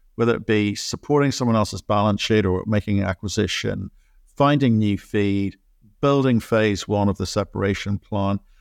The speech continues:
Is that something that your balance sheet can, um,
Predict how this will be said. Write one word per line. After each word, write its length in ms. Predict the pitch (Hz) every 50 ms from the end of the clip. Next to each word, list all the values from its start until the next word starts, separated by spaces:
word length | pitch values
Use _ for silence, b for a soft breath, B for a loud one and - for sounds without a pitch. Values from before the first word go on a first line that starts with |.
| - _ _ - - _ _ _ -
Is 140 | 180 151 123
that 260 | 202 202 202 190 135
something 600 | - - - 165 160 156 - - 147 143 135 131
that 360 | 120 127 123 120 120 110 - -
your 200 | - 120 123 120
balance 320 | 98 110 120 117 117 113 107
sheet 300 | - - 113 107 - -
can, 420 | - 120 107 107 107 104 104 98 - -
um, 580 | - 104 104 101 98 98 101 101 98 98 104